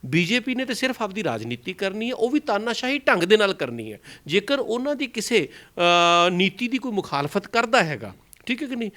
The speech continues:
ਤਾਂ ਮੁਖਾਲਫਤ ਸੁਣਨ ਨੂੰ ਤਿਆਰ ਨਹੀਂ ਹੈਗੇ ਉਹ। ਤੁਸੀਂ ਅੱਜ ਦੇਖੋ, ਅੱਜ ਆਪੋਜੀਸ਼ਨ ਦੇ ਲੀਡਰ, ਠੀਕ ਹੈ ਨਾ, ਕਦੇ ਉਹ ਈ ਡੀ ਦੀ ਕਾਰਵਾਈ ਕਰਦੇ ਆ, ਕਦੇ ਸੀ ਬੀ ਆਈ ਦੀ ਕਾਰਵਾਈ ਕਰਦੇ ਆ।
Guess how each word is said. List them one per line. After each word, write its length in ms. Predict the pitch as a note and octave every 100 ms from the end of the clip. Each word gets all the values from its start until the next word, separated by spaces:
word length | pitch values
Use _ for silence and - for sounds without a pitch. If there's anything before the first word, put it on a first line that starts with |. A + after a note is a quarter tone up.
| - -
ਤਾਂ 80 | E4
ਮੁਖਾਲਫਤ 760 | D4+ - E3+ G3 G#3+ B3+ D4+ B3
ਸੁਣਨ 220 | A3+ A#3+
ਨੂੰ 120 | C4
ਤਿਆਰ 280 | A3+ G3+ G#3
ਨਹੀਂ 140 | C4+
ਹੈਗੇ 240 | G#3 B2+ G2+
ਉਹ। 180 | G#2+ _ - - _ -
ਤੁਸੀਂ 240 | G3+ G#3 F#3+
ਅੱਜ 120 | F3+
ਦੇਖੋ, 420 | G3 G3 G3+ F#3+ - - E3
ਅੱਜ 140 | E3+ -
ਆਪੋਜੀਸ਼ਨ 520 | E3 E3+ F3+ F#3 F#3
ਦੇ 100 | F3+
ਲੀਡਰ, 380 | E3+ E3+ E3 E3+ E3+ -
ਠੀਕ 160 | F3 G3
ਹੈ 60 |
ਨਾ, 100 | F#3
ਕਦੇ 260 | E3 D#3+ E3
ਉਹ 300 | D#3 C#3+ D#3+
ਈ 100 | D#3
ਡੀ 140 | D#3 E3+
ਦੀ 120 | F3+
ਕਾਰਵਾਈ 360 | F3 E3 D#3+
ਕਰਦੇ 380 | D#3+ D#3 D3 D#3
ਆ, 60 | D3
ਕਦੇ 200 | D#3 D#3+
ਸੀ 200 | - A3
ਬੀ 120 | G#3+
ਆਈ 100 | G3+
ਦੀ 100 | F#3+
ਕਾਰਵਾਈ 360 | F#3+ E3 D#3+ D#3
ਕਰਦੇ 380 | D#3+ D3 D#3
ਆ। 80 | D3